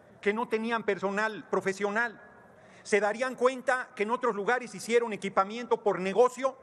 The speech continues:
y que no hay los técnicos, el personal capacitado para dar la atención necesaria.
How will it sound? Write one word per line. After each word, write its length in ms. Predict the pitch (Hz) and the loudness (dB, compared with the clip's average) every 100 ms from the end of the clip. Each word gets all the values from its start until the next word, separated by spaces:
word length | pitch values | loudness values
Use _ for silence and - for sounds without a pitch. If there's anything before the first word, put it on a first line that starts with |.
| - - - | -20 -20 -10
y 100 | 240 | -4
que 140 | - 214 | -2 0
no 220 | 247 254 | 2 2
hay 160 | 254 | 2
los 200 | 226 202 | 0 0
técnicos, 520 | - 240 233 226 214 196 | 2 0 0 -2 0 0
el 100 | 190 | -2
personal 600 | 190 190 202 226 233 214 | -2 -2 -2 -2 -2 -2
capacitado 720 | 196 185 196 190 220 220 220 | -2 -2 -2 0 2 2 2
para 180 | 185 185 | 0 2
dar 220 | 208 202 | 0 0
la 80 | 180 | -2
atención 420 | 180 175 214 202 | -4 -2 0 0
necesaria. 580 | 196 175 202 196 131 | -2 -2 0 0 -2